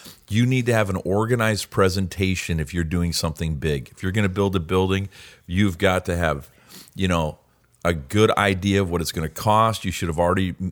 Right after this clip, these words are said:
met with builders, city officials, you know, done all that you can do in legwork before you come to the church with the idea of building.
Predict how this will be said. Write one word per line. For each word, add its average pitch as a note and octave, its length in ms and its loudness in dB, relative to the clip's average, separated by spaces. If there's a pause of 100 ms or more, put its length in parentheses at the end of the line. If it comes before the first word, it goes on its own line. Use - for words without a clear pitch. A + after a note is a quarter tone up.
(120)
met F#2 240 0
with D#2 220 -4
builders, G#2 680 2 (520)
city A2 300 4
officials, F2+ 840 0 (400)
you G2 120 0
know, E2+ 240 2
done F2+ 240 0
all G2+ 280 4
that A#2 220 -6
you A#2+ 80 0
can G#2 160 0
do G2 200 2
in F#2 80 2
legwork F2+ 640 0
before G2+ 380 0
you G#2+ 140 2
come F#2+ 220 0
to F#2 60 0
the F2 80 0
church F#2+ 400 -2
with D#2+ 120 -6
the F2 100 -2
idea F2 540 2
of D2 300 -2
building. D#2 440 -2